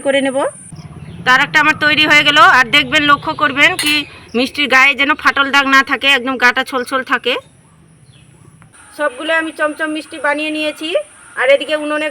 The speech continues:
গরম করতে দিয়ে দিয়েছি, জল বসিয়ে দিয়েছি। আর জলের মধ্যে একটা স্ট্যান্ড বসিয়ে দিয়েছি, জলের ভাপটা চলে এসেছে। এখন থালাটা আমি বসিয়ে দেব। থালাটা ভালো করে বসিয়ে দিয়েছি। এখন ঢাকা দিয়ে দশ মিনিট মিডিয়াম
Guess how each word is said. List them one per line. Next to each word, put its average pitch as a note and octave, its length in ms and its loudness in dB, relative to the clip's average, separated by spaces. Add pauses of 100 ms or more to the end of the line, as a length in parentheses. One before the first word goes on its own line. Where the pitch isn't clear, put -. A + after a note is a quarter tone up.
গরম D4 260 2
করতে D4+ 260 -8
দিয়ে D4 200 -8
দিয়েছি, D4 200 -12 (120)
জল C#4+ 120 2 (100)
বসিয়ে D#4 320 -4 (140)
দিয়েছি। C#4+ 320 -8 (680)
আর A#3 80 -2 (100)
জলের C#4 260 2
মধ্যে D4 200 -2
একটা D4 120 -6 (120)
স্ট্যান্ড D4 260 -4
বসিয়ে C#4+ 260 -6
দিয়েছি, D4 200 -12 (100)
জলের C4+ 300 0
ভাপটা C4 340 -6
চলে C4+ 220 0
এসেছে। C#4+ 260 -8 (200)
এখন C4+ 220 -12
থালাটা C4+ 340 -4
আমি C4+ 100 -10 (100)
বসিয়ে C4 280 -10
দেব। B3 100 -12 (3750)
থালাটা D4+ 380 -2
ভালো D4 200 0
করে D#4 120 -4 (100)
বসিয়ে D#4+ 340 -8
দিয়েছি। D#4+ 300 -6 (880)
এখন C#4+ 140 -8 (120)
ঢাকা C#4+ 240 -4 (100)
দিয়ে D#4+ 120 -4 (140)
দশ D4 140 -4 (120)
মিনিট D#4 200 -12 (100)
মিডিয়াম D4 260 -10